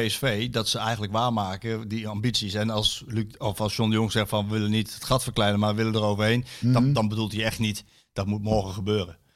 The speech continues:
Speaker 1: Nee, dat, dat gaat natuurlijk dat wordt een proces van de
Speaker 2: Precies.
Speaker 1: lange adem. En,
Speaker 2: Ja.
Speaker 1: en die tijd, die, eh, die, die, eh, eh, die heeft dat ook nodig.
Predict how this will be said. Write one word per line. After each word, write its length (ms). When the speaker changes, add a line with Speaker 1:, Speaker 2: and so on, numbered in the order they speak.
Speaker 1:
Nee, 260
dat, 220
dat 160
gaat 240
natuurlijk 520
dat 180
wordt 180
een 60
proces 360
van 140
de 60
Speaker 2:
Precies. 180
Speaker 1:
lange 100
adem. 360
En, 80
Speaker 2:
Ja. 160
Speaker 1:
en 100
die 120
tijd, 220
die, 320
eh, 420
die, 240
die, 360
eh, 600
eh, 60
die 160
heeft 160
dat 120
ook 100
nodig. 460